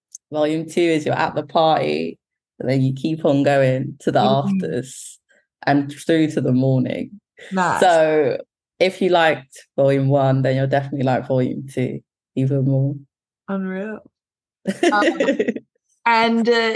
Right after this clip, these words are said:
Speaker 2: yeah, you've, you kinda touched on your, like, visual aspects of a lot of these songs. Um,
Speaker 1: Mm.
Speaker 2: I guess your visuals and your art often convey, like,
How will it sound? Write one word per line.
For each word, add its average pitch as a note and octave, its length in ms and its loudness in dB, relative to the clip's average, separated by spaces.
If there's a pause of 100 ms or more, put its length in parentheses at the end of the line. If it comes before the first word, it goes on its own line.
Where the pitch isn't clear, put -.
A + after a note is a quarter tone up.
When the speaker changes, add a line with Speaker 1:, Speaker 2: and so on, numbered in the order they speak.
Speaker 2:
yeah, A#3+ 200 2
you've, A#3 480 -2
you C4 320 0
kinda C4+ 380 0
touched - 400 -4
on G3 400 -2 (400)
your, F3+ 640 2
like, F3 300 -2
visual F3 640 -4
aspects - 800 -4
of E3+ 340 0
a - 80 2
lot E3+ 180 2
of E3+ 140 -2
these E3 320 -2
songs. D#3+ 640 -4 (500)
Um, F#3+ 440 2
Speaker 1:
Mm. E3 80 -6
Speaker 2:
I G3 100 2
guess F#3+ 340 0
your G3+ 160 2
visuals G3 480 0
and F3+ 140 -2
your F3+ 180 -2
art D#3+ 340 2 (120)
often E3+ 560 -6
convey, E3 680 0
like, D3+ 280 -2